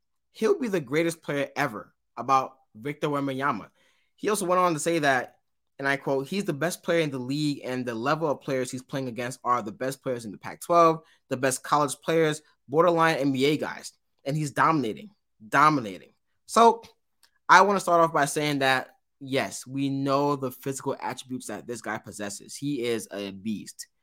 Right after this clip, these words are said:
so far of what we've seen. And there's no one taller than him coming into the N B A right now, I think. And there's no one that has the kind of game. Yeah, I could talk about Bol Bol at least, but even he can't really match up with how Wemby is and what he's coming into,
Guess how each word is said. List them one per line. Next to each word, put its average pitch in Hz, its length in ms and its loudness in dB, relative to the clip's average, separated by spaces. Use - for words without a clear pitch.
so 139 260 2
far 107 360 -4
of 110 160 -8
what 123 180 -2
we've 123 200 -6
seen. 104 260 -8
And 123 440 2
there's 123 200 4
no 135 120 0
one 180 180 2
taller 160 300 6
than 117 80 -2
him 117 160 -6
coming 117 220 -4
into 117 180 -6
the 110 80 -2
N 113 160 -4
B 101 140 -4
A 101 40 -4
right 104 160 -4
now, 101 260 -4
I 92 100 -10
think. 123 300 -8
And 131 540 4
there's 131 240 2
no 135 100 2
one 160 120 4
that 147 100 2
has 139 340 4
the 135 80 -8
kind 139 200 -2
of 113 180 -8
game. 113 400 0
Yeah, 131 180 6
I 135 40 6
could 139 200 -2
talk 143 220 0
about 135 280 4
Bol 127 180 2
Bol 117 320 -2
at 104 100 -6
least, 98 260 -8
but 110 240 -4
even 165 400 0
he 170 320 -2
can't 139 340 -4
really 135 200 -2
match 127 420 0
up 113 160 -2
with 117 160 -6
how 131 280 4
Wemby 113 480 -4
is 95 140 -8
and 113 180 -8
what 113 120 -2
he's 135 180 -4
coming 120 300 -4
into, 101 320 -10